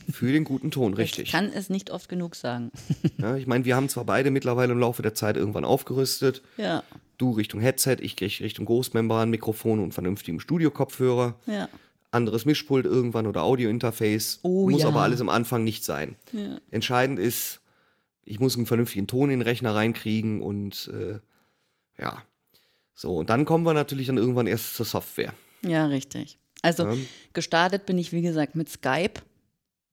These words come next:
Speaker 2: Und ich weiß gar nicht, ich glaub, damit hab ich, und dann hab ich mal Zencastr ausprobiert oder Zencastr oder wie auch immer man das nennt.
Speaker 1: Ja gut, das war jetzt aber für die Remote-Aufzeichnung, aber ich
Speaker 2: Ja.
Speaker 1: mein, gibt ja auch Leute, die, die sich gegenüber sitzen und, äh, zusammen aufzeichnen. Auch da übrigens,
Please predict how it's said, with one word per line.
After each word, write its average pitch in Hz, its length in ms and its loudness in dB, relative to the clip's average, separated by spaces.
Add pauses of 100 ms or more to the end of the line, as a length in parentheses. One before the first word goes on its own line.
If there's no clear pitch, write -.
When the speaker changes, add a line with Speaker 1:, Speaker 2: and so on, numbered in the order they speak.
(580)
Speaker 2:
Und 143 160 -4
ich - 200 -6
weiß 143 280 -4
gar 185 100 -2
nicht, 180 160 0
ich - 40 -16
glaub, 151 220 -2 (120)
damit 160 280 0
hab 165 120 -2
ich, - 80 -6
und 165 100 0
dann 156 160 4
hab 175 140 0
ich 151 100 -2
mal 143 160 2
Zencastr 202 800 -2
ausprobiert 202 540 -2
oder 143 140 -4
Zencastr 185 920 -2
oder 151 240 -2
wie 143 80 -2
auch - 100 -16
immer 156 140 -2
man 143 180 0
das 139 180 -6
nennt. 143 180 2
Speaker 1:
Ja 127 80 6
gut, 131 160 0
das 120 100 0
war 131 120 4
jetzt 135 200 0
aber 131 220 2
für 127 100 -8
die 127 80 0
Remote-Aufzeichnung, 101 960 0
aber 101 240 -2
ich - 60 0
Speaker 2:
Ja. 160 200 4
Speaker 1:
mein, - 140 -2
gibt - 160 -10
ja 139 80 2
auch 123 60 4
Leute, 123 260 2
die, 123 260 -2
die 117 140 -4
sich 113 160 -4
gegenüber 123 420 2
sitzen 101 360 -2
und, 92 340 -8
äh, 78 240 -10
zusammen 101 340 -4
aufzeichnen. 98 540 -2
Auch - 160 -2
da 117 260 2
übrigens, 113 400 -2